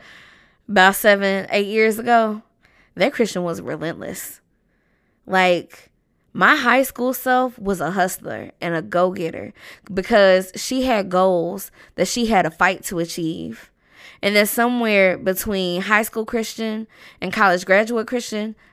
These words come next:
I got too comfortable. I got way too comfortable. I, for the first time, I feel like my college years were the first time that I got to take a breather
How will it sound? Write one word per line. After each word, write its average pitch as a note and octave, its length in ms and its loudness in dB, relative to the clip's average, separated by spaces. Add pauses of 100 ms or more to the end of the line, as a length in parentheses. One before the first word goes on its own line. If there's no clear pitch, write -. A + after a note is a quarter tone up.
I F#3+ 120 2
got F#3+ 180 2
too F#3 100 -4
comfortable. - 640 -6 (1400)
I G3 120 4
got G#3 220 8
way G3 260 6
too G3 180 -4
comfortable. F#3 680 -6
I, F#3 180 6
for A#3 160 0
the G#3+ 100 2
first A#3 300 6
time, A3 220 4
I G#3 80 2
feel G3+ 220 -2
like F3+ 500 0 (1040)
my G#3+ 160 6
college A3 460 4
years F3 500 -2
were F3+ 140 2
the E3+ 100 -2
first F3+ 400 0
time E3+ 540 -2
that F3 280 0
I F3+ 140 -2
got D3 220 -4
to - 80 -10
take E3 240 -4
a A#2+ 80 -8
breather - 500 -10